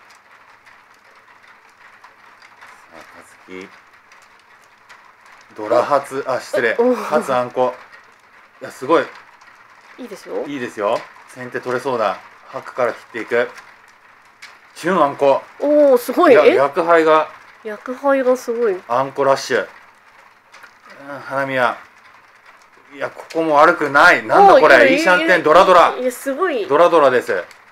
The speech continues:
Speaker 1: 木下。
Speaker 2: もう、うん、なんなら木下さんが一番いいですね。
Speaker 1: はい、
Speaker 2: 最後の
Speaker 1: 最高です。なんか、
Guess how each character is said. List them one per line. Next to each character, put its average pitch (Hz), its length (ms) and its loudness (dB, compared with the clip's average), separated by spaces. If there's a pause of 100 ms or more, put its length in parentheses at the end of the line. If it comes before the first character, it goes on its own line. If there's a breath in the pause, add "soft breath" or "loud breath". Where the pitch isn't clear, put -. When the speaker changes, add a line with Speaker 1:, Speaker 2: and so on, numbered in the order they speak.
(320)
Speaker 1:
木 127 60 -18 (140)
下。 107 240 -4
Speaker 2:
も 269 260 2 (640)
う、 233 40 -16
う 226 320 -10
ん、 226 40 -8
な 269 100 -2
ん 349 100 -6
な 349 120 -4
ら 202 320 -2
木 - 80 -20
下 220 140 -4
さ 196 180 -16
ん 170 60 -6
が 170 40 -8
一 165 140 -12
番 170 200 -6
い 170 60 -8
い 160 40 -12
で 156 40 -16
す - 60 -20
ね。 - 120 -16
Speaker 1:
は 139 120 2
い、 117 80 -2
Speaker 2:
最 214 220 0
後 196 180 2
の 113 100 -4
Speaker 1:
最 98 160 -12
高 82 100 -6
で - 40 -16
す。 - 1900 -20
な 143 120 -18
ん - 20 -18
か、 131 260 0